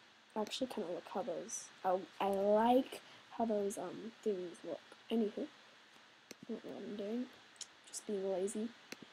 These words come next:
So anywho, anywho, anywho, anywho, um, they do not scam, and you people are just idiots because you want them to be in trouble, and you want people to think that they scam, 'cause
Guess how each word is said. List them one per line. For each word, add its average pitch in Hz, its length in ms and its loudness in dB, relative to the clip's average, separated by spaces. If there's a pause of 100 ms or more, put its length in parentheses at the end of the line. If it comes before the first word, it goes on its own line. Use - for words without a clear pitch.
So - 160 0
anywho, 247 400 6 (1160)
anywho, 220 480 4
anywho, 196 320 -2 (120)
anywho, 220 260 0 (560)
um, 220 400 4 (300)
they 254 340 8
do 226 220 8
not 190 320 4 (120)
scam, 208 880 2
and 196 220 0
you 196 80 -2
people 196 420 2
are 196 120 4
just 190 220 -4 (180)
idiots 208 500 2
because 196 240 -6
you 196 320 -4
want 190 320 -2
them 190 280 -4
to 190 80 -4
be 185 220 -6
in 190 140 -6
trouble, 185 400 -8 (480)
and 202 160 0
you 196 80 4
want 185 340 0
people 196 340 -2
to 196 140 -4
think 185 320 -8
that - 200 -8
they 196 100 -4
scam, - 680 -6
'cause 196 400 -4